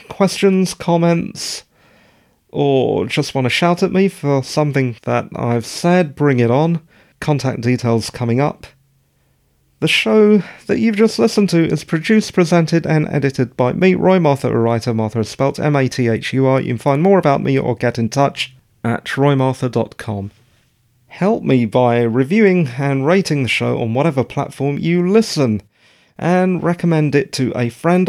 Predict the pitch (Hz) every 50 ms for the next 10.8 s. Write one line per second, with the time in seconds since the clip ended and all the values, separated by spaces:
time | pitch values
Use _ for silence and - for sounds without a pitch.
0 | - - 147 - - - - 139 131 127 127 127 131 127 - - 117 110 - -
1 | - 151 170 180 185 196 196 202 190 - _ _ _ _ _ _ _ _ _ _
2 | _ _ _ - 185 202 208 208 - - - - 233 226 - 208 190 180 165 -
3 | - - 156 156 151 - - 151 139 127 - - - - - 135 131 135 135 -
4 | - 113 - - 131 123 - - - 123 123 120 117 - - - - _ _ _
5 | _ _ _ - 120 120 120 120 117 113 117 107 101 92 - - - - 98 101
6 | 107 - _ - - - _ _ _ _ _ _ _ _ _ _ _ _ _ _
7 | _ _ _ _ _ _ _ _ _ _ _ _ _ _ _ _ _ _ _ _
8 | - 196 208 202 202 214 208 208 202 190 180 - 208 226 226 226 240 220 202 247
9 | 262 269 - - - - - 208 226 220 226 220 220 214 214 214 226 220 - 220
10 | 214 226 220 214 214 - 240 233 233 226 226 220 220 220 202